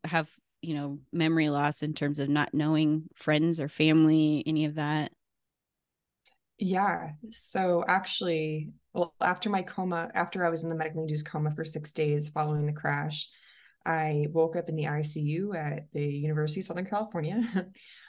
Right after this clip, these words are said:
Speaker 2: Um, my, I don't remember any of this, but my family was there. They, so they say they were there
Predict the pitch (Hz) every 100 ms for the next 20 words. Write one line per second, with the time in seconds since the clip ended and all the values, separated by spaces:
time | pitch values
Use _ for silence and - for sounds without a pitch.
0 | - 165 156 151 151 - - 175 160 156
1 | 156 160 - - 180 156 147 143 143 151
2 | - - 156 151 151 156 156 - - 147
3 | 151 156 156 156 151 151 151 156 151 147
4 | 147 151 151 147 - - - - - 151
5 | 151 165 139 143 147 156 147 139 147